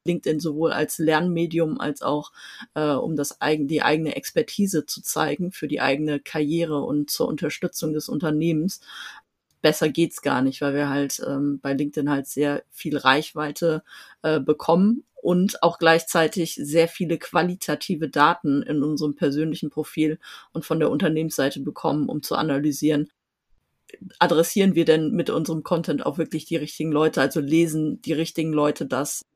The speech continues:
Und, äh, ja, wenn ich dann merke, dass immer mehr, äh, Nachrichten im Eins zu eins kommen, die dann wirklich darauf abzielen, äh, eine Geschäftsbeziehung eins-, einzugehen, ja, dann hab ich natürlich die oberste Treppe dann erreicht und, äh, weiß, dass das LinkedIn-Game halt dann sehr gut funktioniert.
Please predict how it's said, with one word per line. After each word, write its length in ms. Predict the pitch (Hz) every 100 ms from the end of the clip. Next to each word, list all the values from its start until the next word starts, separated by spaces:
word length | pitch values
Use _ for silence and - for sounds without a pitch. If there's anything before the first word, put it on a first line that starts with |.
| -
Und, 420 | 143 143 143 -
äh, 260 | - 147
ja, 240 | 143 131 123
wenn 120 | 139
ich 100 | 143
dann 180 | 143 143
merke, 300 | 147 147 -
dass 160 | 143
immer 220 | - 151 147
mehr, 440 | 147 143 139 -
äh, 200 | 160 147
Nachrichten 600 | 147 143 151 156 151 -
im 120 | 143
Eins 280 | 131 127 151
zu 80 | -
eins 300 | 90 151 -
kommen, 320 | - 156 156 - - - - _ _
die 100 | -
dann 300 | 147 139 143
wirklich 320 | 151 - 160 -
darauf 240 | 139 135
abzielen, 720 | - - - - 156 151 147
äh, 400 | - 147 151 143
eine 180 | - 151
Geschäftsbeziehung 840 | 147 - - - 151 - 160 156
eins-, 440 | - 151 147 - -
einzugehen, 680 | 147 147 - 143 151 151 - _ _ 120
ja, 140 | -
dann 180 | - 147
hab 120 | 143
ich 80 | 180
natürlich 400 | 139 - 156 -
die 160 | 151
oberste 420 | 151 147 156 - 156
Treppe 480 | - 151 190 156 - _
dann 220 | - 143
erreicht 560 | - 139 143 139 147 -
und, 420 | - 139 143 139 -
äh, 220 | 143 135
weiß, 240 | 127 139
dass 160 | 143 -
das 180 | 135 -
LinkedIn-Game 720 | 151 139 147 143 147 143 170
halt 160 | 127
dann 160 | 135 135
sehr 160 | 143 135
gut 180 | 143
funktioniert. 640 | - 143 - - 143 139 135